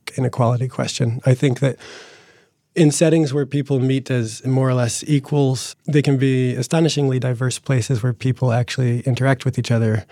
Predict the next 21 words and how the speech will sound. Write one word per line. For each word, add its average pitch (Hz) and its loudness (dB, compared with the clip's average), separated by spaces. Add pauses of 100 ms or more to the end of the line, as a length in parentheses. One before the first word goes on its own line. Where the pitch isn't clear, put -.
(440)
So 165 2
that's 165 0
just 185 -2
to 151 -2
say 170 2
that 139 -2
the 147 0
class 180 0
question, 143 -2
I 127 0
think, 131 -4 (640)
is 127 2
one 135 4
that 117 0
matters 127 0
a 131 0
lot 127 0 (240)
and 143 2
gets 135 0
short 139 0
shrift. - -2